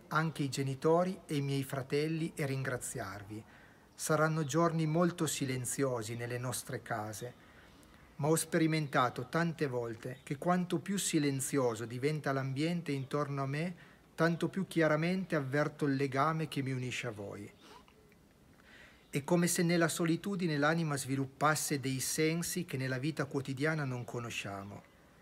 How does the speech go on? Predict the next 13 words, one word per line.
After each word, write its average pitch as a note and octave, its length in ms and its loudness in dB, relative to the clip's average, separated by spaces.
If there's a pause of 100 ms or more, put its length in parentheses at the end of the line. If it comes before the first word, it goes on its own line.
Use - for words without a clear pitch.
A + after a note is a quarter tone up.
(560)
Così E3 280 2
non D#3+ 200 2
mi D#3 80 0
sono D3+ 260 0
mai F3 240 2
sentito D3+ 640 -2
solo F3+ 460 0
e - 20 2
abbandonato, C3 800 -4
nemmeno D#3+ 420 0
per C#3+ 160 -2
un B2+ 140 -4
istante. G#2+ 800 -10